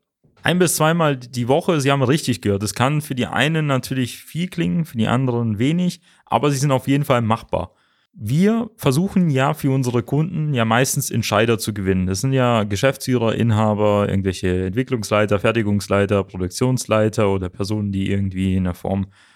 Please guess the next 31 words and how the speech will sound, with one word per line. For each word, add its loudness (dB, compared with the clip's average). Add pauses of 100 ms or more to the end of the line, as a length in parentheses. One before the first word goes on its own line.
(140)
halt 2
am 4
Ende 4
des -2
Tages 0
eine 2
Unterschrift 0
auf -2
einen 0
Vertrag 0
setzen. -8 (640)
Und 0
diese 4
Personen 2
sind 0
natürlich 0 (320)
nicht 0
die 0
ganze 0
Zeit 0
in 0
sozialen 0
Medien 4
online, 0 (100)
weil 2
sie -6 (160)
logischerweise 0
der 2
Arbeit 0
halt -2
nachgehen. -8